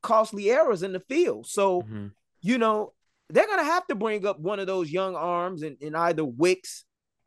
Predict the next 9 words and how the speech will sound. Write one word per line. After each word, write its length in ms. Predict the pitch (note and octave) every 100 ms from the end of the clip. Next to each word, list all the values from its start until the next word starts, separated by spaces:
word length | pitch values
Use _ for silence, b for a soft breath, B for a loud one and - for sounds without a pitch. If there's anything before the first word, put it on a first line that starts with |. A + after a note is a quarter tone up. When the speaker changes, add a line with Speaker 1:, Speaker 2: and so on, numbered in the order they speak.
| _ _ -
Speaker 1:
Ben 400 | A#2+ F#3+ F#3+ F3+ _ - -
Brown. 680 | B2+ D3 F3+ F3 E3+ F3 F#3+ _ _ _ _ _ _ -
I 100 | F#3+
don't 180 | A#3 G#3
see 200 | B3 F3
Cade 360 | - A3 F3
Horton 380 | C3 F#3+ B3 C4+
coming 300 | - C#4 C#4
up. 200 | C#4 C#4